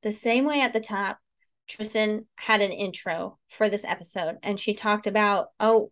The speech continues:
you know, we're gonna talk about X, Y, and Z, and Liz did this and whatever." And I think, pretty sure she's probably gonna have an outro too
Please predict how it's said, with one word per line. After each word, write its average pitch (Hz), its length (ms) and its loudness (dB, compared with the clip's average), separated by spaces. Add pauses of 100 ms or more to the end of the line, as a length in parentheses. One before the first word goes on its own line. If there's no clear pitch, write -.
you 226 100 -2
know, 190 140 -2
we're 185 160 -4
gonna 196 220 -2
talk - 200 -4
about 175 220 0
X, 233 300 -4
Y, 247 180 2
and 247 180 4
Z, 214 300 -2
and 180 100 -4
Liz 233 280 2
did 226 240 2
this 185 280 2
and 170 140 -6
whatever." 220 460 2 (340)
And 349 120 4
I 339 100 6
think, - 240 -4
pretty 453 180 8
sure 359 140 0
she's 359 100 -8
probably 349 240 2
gonna 359 160 2
have 320 100 4
an 302 60 2
outro 208 460 4
too 190 220 -2